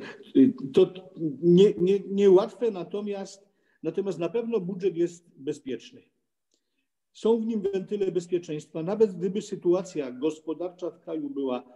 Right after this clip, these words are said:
znacząco gorsza niż w chwili obecnej, mamy w tym budżecie rezerwy, które pozwolą nam, y, reagować na takie złe sytuacje. Y, na pewno jest to budżet w tym kształcie rozwojowy.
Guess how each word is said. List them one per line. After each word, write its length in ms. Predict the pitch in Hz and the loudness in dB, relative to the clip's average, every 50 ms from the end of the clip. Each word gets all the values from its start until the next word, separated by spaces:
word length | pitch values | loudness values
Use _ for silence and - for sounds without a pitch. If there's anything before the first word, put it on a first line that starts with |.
| _ _ _ _ _ | _ _ _ _ _
znacząco 580 | - 123 151 147 - 196 208 220 220 - 180 | -8 -4 -4 -4 -2 0 -2 -2 0 0 0
gorsza 340 | 160 160 175 165 170 - 151 | 2 2 2 2 0 -4 -4
niż 200 | 143 147 143 - | -4 -4 -6 -8
w 40 | - | -8
chwili 280 | - 170 160 151 143 - | -6 -2 0 0 0 -2
obecnej, 640 | 135 131 147 151 151 - 156 160 165 165 165 156 - _ _ _ _ _ | 0 2 2 2 2 0 -4 -4 -4 -4 -4 -8 -14 _ _ _ _ _
mamy 280 | 156 160 185 196 202 202 | 0 0 4 4 2 2
w 100 | - - | 0 0
tym 180 | - 170 170 | 0 0 0
budżecie 440 | 160 156 156 151 160 156 - - 147 | 2 0 2 2 2 0 2 0 0
rezerwy, 720 | 135 143 123 139 143 135 139 117 127 139 139 135 139 139 - - - _ _ _ _ | 0 2 2 2 2 2 0 0 0 0 0 0 -2 -6 -10 -14 -20 _ _ _ _
które 200 | _ 165 151 151 | _ 0 0 0
pozwolą 420 | 151 143 135 123 139 151 151 151 147 | 0 -2 -2 0 2 2 4 4 2
nam, 480 | 139 139 135 139 139 135 - - - - - - | 2 2 0 0 -2 -4 -8 -10 -14 -14 -8 -4
y, 380 | 110 110 113 110 113 113 120 120 | -2 0 2 2 2 2 2 2
reagować 800 | 143 151 151 151 135 147 143 127 135 135 135 135 - - - - _ _ _ _ _ - | 2 2 2 4 6 6 4 6 4 0 -2 -4 -8 -14 -16 -20 _ _ _ _ _ -6
na 200 | 131 131 127 127 | -4 -4 -4 -4
takie 280 | - 135 135 - 147 | -4 -8 -4 -2 -2
złe 180 | 123 123 135 131 | 0 0 -2 -2
sytuacje. 580 | 135 143 131 - 135 123 110 - - - 113 - _ _ _ _ _ _ _ _ _ _ _ _ _ _ _ _ _ - - | -2 -6 -6 -4 -4 -4 -4 -6 -10 -16 -20 -20 _ _ _ _ _ _ _ _ _ _ _ _ _ _ _ _ _ -16 -8
Y, 380 | - 113 113 107 98 - - _ _ _ _ _ _ _ _ _ _ | -6 -4 -4 -4 -6 -8 -10 _ _ _ _ _ _ _ _ _ _
na 220 | - 135 160 214 - | 2 4 4 4 6
pewno 340 | - 294 277 240 233 185 | 6 6 6 6 6 6
jest 180 | 175 185 180 - | 6 4 4 4
to 120 | - 196 | 2 2
budżet 460 | 170 160 160 160 131 135 156 175 165 - | 4 4 2 2 4 4 2 2 2 -2
w 40 | |
tym 180 | _ - 202 214 | _ -6 -6 -4
kształcie 680 | - - - 156 143 135 135 135 - 160 160 165 - - _ | -6 -4 -4 -2 -2 -2 -4 -2 -2 0 0 -2 -4 -6 _
rozwojowy. 680 | - 147 143 160 170 160 170 - 160 151 139 123 - - | -2 0 4 4 2 2 4 2 4 4 4 2 0 -4